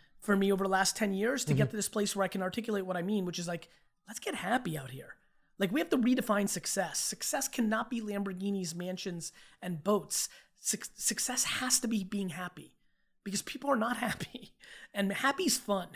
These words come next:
Speaker 2: How does somebody
Speaker 1: Happy's fun.
Speaker 2: I totally agree with you, Gary.
Speaker 1: And
Speaker 2: I
Speaker 1: that's
Speaker 2: mean
Speaker 1: what led to keeping up with the Joneses.
Speaker 2: Right.
Speaker 1: That's what's led to me going hard after mothers and fathers. Like,
Speaker 2: Yeah,
Speaker 1: the
Speaker 2: what's
Speaker 1: biggest
Speaker 2: this
Speaker 1: re-
Speaker 2: now?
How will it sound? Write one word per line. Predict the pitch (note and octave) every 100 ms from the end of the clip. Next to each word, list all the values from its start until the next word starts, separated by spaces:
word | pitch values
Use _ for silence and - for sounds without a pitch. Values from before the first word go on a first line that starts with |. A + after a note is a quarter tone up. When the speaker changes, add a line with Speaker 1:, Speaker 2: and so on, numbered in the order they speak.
| - -
Speaker 2:
How | G#3
does | A3+
somebody | C#4+ A#3
Speaker 1:
Happy's | -
fun. | - F#3 G3 E3 - - -
Speaker 2:
I | E3+
totally | - F3 E3 C3+
agree | A2+ A2
with | G2 -
you, | F#2+ - A#2
Gary. | A2+
Speaker 1:
And | A3+
Speaker 2:
I | B3
Speaker 1:
that's | -
Speaker 2:
mean | C#4+
Speaker 1:
what | A#3+
led | A#3+ A3+
to | G#3+ G3 - -
keeping | G#3+ F#3+ F#3+
up | F3+
with |
the | E3+
Joneses. | G#3 D4+ D4+ C4 -
Speaker 2:
Right. | E3+ C#3+
Speaker 1:
That's | G#3+
what's | G#3+ -
led | F3+ F3+ F3
to |
me | F3+ E3+
going | F3 E3
hard | - - G3 F#3
after | E3+ - E3
mothers | E3 E3 D#3+
and | D#3
fathers. | E3+ F3 G#3 B3+ - - _ _ _ _ -
Like, | G3
Speaker 2:
Yeah, |
Speaker 1:
the | G3+
Speaker 2:
what's | F4
Speaker 1:
biggest | F#4+ D#4+
Speaker 2:
this | G#3
Speaker 1:
re- |
Speaker 2:
now? | A2+